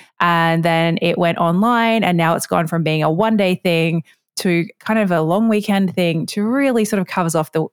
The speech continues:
a bit of the week either, either side if people are being a little bit sneaky.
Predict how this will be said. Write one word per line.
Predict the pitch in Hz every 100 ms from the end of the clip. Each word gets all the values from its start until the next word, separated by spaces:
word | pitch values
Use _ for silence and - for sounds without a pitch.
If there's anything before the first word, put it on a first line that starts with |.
| -
a |
bit | 170 180
of |
the | 170
week | 156 156
either, | 156 147 151 - -
either | 156 147
side | 147 147 139
if | 165
people | 170 151
are | - 156 147
being | 156 160 -
a | -
little | - -
bit | -
sneaky. | - 262 269 269